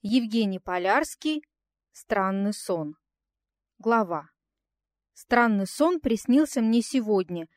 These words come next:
Неожиданно в гости ко мне пришел совершенно незнакомый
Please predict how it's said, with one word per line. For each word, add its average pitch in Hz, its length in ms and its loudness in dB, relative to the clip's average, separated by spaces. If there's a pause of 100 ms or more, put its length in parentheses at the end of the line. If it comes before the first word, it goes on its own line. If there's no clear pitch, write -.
(200)
Неожиданно 214 600 0
в 180 80 -10
гости 269 340 -2
ко 214 160 -6
мне 185 220 -4
пришел 269 400 -4
совершенно 208 600 -2
незнакомый 196 840 2